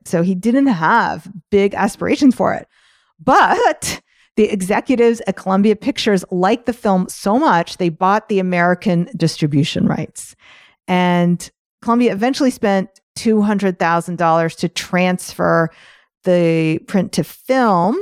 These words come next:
to remix the sound and add some other post-production work.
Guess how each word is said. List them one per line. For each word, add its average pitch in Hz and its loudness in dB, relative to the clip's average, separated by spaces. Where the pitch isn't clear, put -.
to 208 0
remix 185 0
the 254 -2
sound 170 0
and 185 -4
add 185 -2
some - -8
other 233 0
post-production 165 -2
work. 170 -2